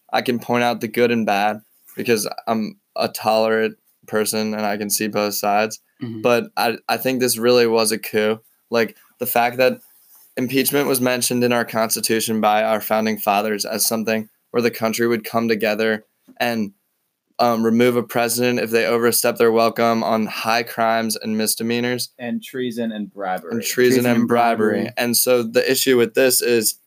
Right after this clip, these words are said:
Speaker 1: unlike all the other impeachments, the two others, there's, they were,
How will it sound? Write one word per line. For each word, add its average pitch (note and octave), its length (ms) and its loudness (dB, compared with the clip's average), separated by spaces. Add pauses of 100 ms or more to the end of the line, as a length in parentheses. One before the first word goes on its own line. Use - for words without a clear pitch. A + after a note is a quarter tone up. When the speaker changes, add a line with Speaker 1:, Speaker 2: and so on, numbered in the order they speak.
(340)
Speaker 1:
unlike C#3 480 2
all B2+ 140 2
the A#2+ 160 2
other B2 300 4
impeachments, A#2+ 640 -2 (100)
the A2+ 120 -2
two A#2 240 -2
others, G#2+ 420 -4 (360)
there's, B2+ 420 2 (200)
they A#2+ 320 0
were, B2 240 4